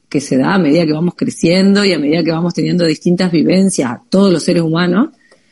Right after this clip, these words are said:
pero en el viaje, porque nosotras siempre con Anto decimos que no queremos hacer una opo-, una apología de que viajando se te despierta, no sé, un montón de cosas de la vida que no vas a aprender de otra manera.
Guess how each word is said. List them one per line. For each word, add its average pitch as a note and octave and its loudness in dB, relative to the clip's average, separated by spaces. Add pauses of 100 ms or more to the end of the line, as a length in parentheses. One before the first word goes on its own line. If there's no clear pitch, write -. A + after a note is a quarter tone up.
pero G#3 2
en A3+ 4
el A3+ 2
viaje, A#3+ 0 (200)
porque F3 -2 (140)
nosotras A3+ 2
siempre A3 2
con G3+ 0
Anto G3+ 0
decimos G3+ 0
que - -4
no F3+ -2
queremos F#3+ 0
hacer E3 -2
una E3 0
opo-, - -2
una F3+ 2
apología F#3+ 0 (280)
de E3 2
que F3+ 2
viajando G3 0 (180)
se - -2
te F#3 2
despierta, F#3+ 0 (640)
no F#3 0
sé, E3+ -2
un F3+ -2
montón G3 0
de G#3+ -2
cosas G#3+ -2
de G#3 2
la F3+ 0
vida G#3 0
que F#3+ -2
no F3 -4
vas F3+ -6
a F#3 -8
aprender E3 -4
de F3+ 0
otra E3 -4
manera. D3 -12